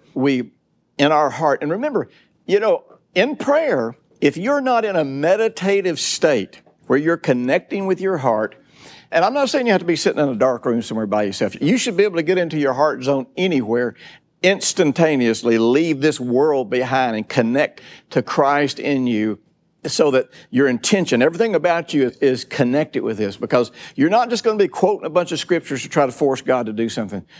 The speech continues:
You're engaging this. This is our communion with Christ. This is where we're coming to him and saying, "You know what? The communion, the thing we share in common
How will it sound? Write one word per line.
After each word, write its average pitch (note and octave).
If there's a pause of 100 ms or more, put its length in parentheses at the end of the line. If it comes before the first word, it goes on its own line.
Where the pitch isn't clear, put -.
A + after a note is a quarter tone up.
(220)
You're D3+
engaging A#2
this. A2
This C4
is G#3
our A3
communion D3
with A#2+
Christ. D#3+
This A#3
is G3+
where B3
we're G3+
coming F#3
to D3+
him D3+
and B2
saying, B2
"You E3
know F3+
what? - (280)
The B2+
communion, D#3+
the A2
thing G3
we A#3
share G#3
in F#3
common D#3